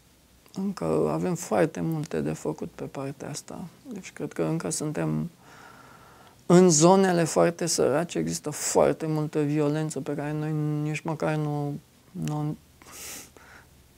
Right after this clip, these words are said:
nu intră deloc pe radarul nostru. Femeile din ghetou sunt bătute în fiecare zi.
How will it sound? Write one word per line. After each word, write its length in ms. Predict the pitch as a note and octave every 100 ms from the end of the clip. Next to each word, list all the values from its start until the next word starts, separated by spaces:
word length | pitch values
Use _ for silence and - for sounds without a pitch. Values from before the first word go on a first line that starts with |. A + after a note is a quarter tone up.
| -
nu 220 | - F3+ F3+
intră 280 | F3+ E3+
deloc 420 | C#3 C#3+ D3 E3 -
pe 100 | A#2
radarul 520 | B2 A#2+ A#2+ - - -
nostru. 300 | C#3 - - - _ _ - - - - - - -
Femeile 760 | - F3 D3+ D#3 G3 A3 E3+
din 240 | D#3 D#3+ D3
ghetou 380 | C#3+ - D3 F#3
sunt 220 | - F3
bătute 640 | E3 E3+ E3 F#3 E3+ F3
în 100 | E3+
fiecare 640 | E3+ - E3 D#3+ D#3 D#3 D3
zi. 180 | C3